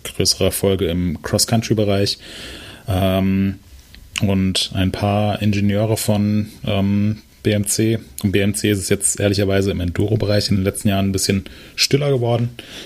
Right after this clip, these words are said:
Haben sich aber gedacht, hm, Enduro ist trotzdem ziemlich cool. Machen wir doch mal was, was jetzt den Fokus nicht so sehr auf irgendwelche,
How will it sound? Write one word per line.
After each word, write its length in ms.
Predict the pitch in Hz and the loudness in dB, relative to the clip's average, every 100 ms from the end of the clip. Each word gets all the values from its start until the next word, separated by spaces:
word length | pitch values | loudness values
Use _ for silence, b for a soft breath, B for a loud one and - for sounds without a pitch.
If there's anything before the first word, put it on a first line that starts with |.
| B | B
Haben 80 | 110 | 0
sich 100 | 107 | 2
aber 140 | 101 | 2
gedacht, 300 | 98 101 - | 2 0 2
hm, 180 | 113 107 - | 0 0 -2
Enduro 320 | 98 101 104 | 0 2 2
ist 320 | 98 - - | 0 -2 -4
trotzdem 480 | - 113 - 104 - - | 0 0 2 0 -2 -4
ziemlich 440 | - 113 98 - - - | 0 2 0 -4 -4 -2
cool. 300 | 135 135 120 | 2 0 0
Machen 260 | 110 101 110 | 0 2 2
wir 60 | |
doch 140 | 101 92 | 2 2
mal 100 | 104 | 2
was, 220 | 101 - | 2 2
was 420 | 98 - - - | 0 0 -2 -2
jetzt 400 | 98 - - - | -2 0 -2 2
den 160 | 95 98 | 2 2
Fokus 420 | - 101 - - | 2 2 2 0
nicht 160 | 101 - | 0 0
so 80 | |
sehr 220 | 95 95 90 | 2 2 2
auf 400 | 87 90 - B B B B B B - | 2 0 -6 B B B B B B -2
irgendwelche, 380 | 98 98 - | 2 2 2